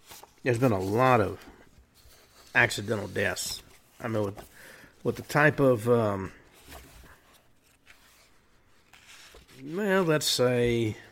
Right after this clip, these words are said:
unusual lifestyles that, uh, people in Hollywood, uh, have,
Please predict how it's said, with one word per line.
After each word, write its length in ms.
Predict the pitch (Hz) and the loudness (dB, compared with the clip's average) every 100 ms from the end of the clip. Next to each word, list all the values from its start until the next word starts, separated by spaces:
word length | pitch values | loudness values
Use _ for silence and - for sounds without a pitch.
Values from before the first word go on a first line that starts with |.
| _ - _ _ _ - - - - - - - - _ _ _ _ - _ - - - - _ - _ _ _ _ _ _ _ - - _ | _ -20 _ _ _ -20 -20 -20 -20 -20 -20 -20 -20 _ _ _ _ -20 _ -20 -20 -20 -20 _ -20 _ _ _ _ _ _ _ -18 -18 _
unusual 560 | - 160 165 165 131 123 | 4 10 12 12 12 8
lifestyles 1000 | 117 127 104 - 104 95 104 104 - - - _ _ _ _ - | 6 6 8 6 6 0 -2 -6 -8 -10 -14 _ _ _ _ -20
that, 480 | 127 113 107 - 120 | -6 -4 -4 -6 -6
uh, 160 | 107 104 - | -6 -8 -10
people 280 | - 135 110 | -4 -4 -4
in 120 | 107 | -8
Hollywood, 680 | 98 127 113 107 104 98 101 | -6 -6 -6 -6 -6 -8 -8
uh, 260 | 107 101 98 - _ - - _ _ _ _ _ _ _ _ _ _ _ _ _ _ _ _ _ _ - - _ _ - - - 57 - | -10 -8 -12 -18 _ -20 -20 _ _ _ _ _ _ _ _ _ _ _ _ _ _ _ _ _ _ -20 -20 _ _ -20 -20 -20 -20 -16
have, 480 | - 151 117 127 143 | -8 -4 -2 -4 -6